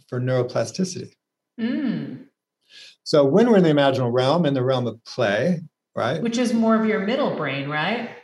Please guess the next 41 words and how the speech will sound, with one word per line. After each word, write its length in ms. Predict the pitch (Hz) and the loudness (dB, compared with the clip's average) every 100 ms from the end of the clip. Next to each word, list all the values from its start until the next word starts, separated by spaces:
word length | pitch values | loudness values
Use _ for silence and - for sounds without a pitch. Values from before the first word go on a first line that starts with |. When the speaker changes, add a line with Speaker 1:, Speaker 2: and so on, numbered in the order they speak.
| _ | _
Speaker 1:
Exactly. 540 | 127 117 151 160 151 110 | -4 2 4 4 4 2
So 260 | 135 123 | 4 4
Speaker 2:
It's, 120 | 120 269 | 4 2
like, 80 | |
Speaker 1:
yeah, 80 | 147 | 4
we 40 | - | 6
Speaker 2:
almost 200 | 202 311 | 6 6
Speaker 1:
all 80 | |
Speaker 2:
like 180 | 285 269 | 4 2
we're 180 | 247 247 | 2 2
skipping 540 | - - 226 233 240 | 0 -2 -2 0 -2
the 60 | 220 | -2
middle 280 | 208 220 202 | 0 0 0
brain 240 | 190 165 | -2 -2
a 80 | 165 | -4
lot. 240 | 156 151 156 | -4 -4 -6
I 60 | |
feel 220 | - 151 143 | -6 -8 -8
like 160 | 180 | -8
we 80 | 180 | -6
go 80 | 180 | -6
from 220 | 190 180 | -6 -4
high 180 | 180 180 | -2 -2
to 80 | 180 | -2
low, 260 | 170 175 | -2 -2
high 180 | 170 170 | -4 -4
to 80 | 175 | -4
low, 240 | 170 170 | -4 -4
high 100 | 170 | -2
to 60 | 165 | -4
low, 180 | 170 196 | -2 -2
and 100 | 180 | -2
that 200 | 160 - | -6 -6
poor 200 | 190 165 | -4 -2
middle 180 | 185 240 | -2 -2
brain 320 | 175 156 160 | -2 -4 -4
gets 260 | 156 156 - | -4 -6 -8
neglected, 540 | 147 165 262 - 156 | -8 -6 -6 -4 -6
I 80 | - | -6
feel 240 | - - | -8 -14
like. 260 | - - | -12 -14